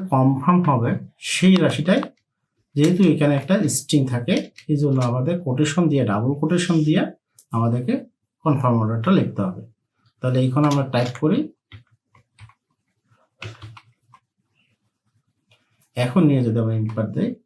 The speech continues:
তাহলে দেখুন আমাদের মানটা চলে আসছে।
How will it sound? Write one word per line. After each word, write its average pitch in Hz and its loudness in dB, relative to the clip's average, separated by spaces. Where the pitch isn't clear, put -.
তাহলে 107 -4
দেখুন 123 -2
আমাদের 127 0
মানটা 104 -2
চলে 85 -4
আসছে। - -10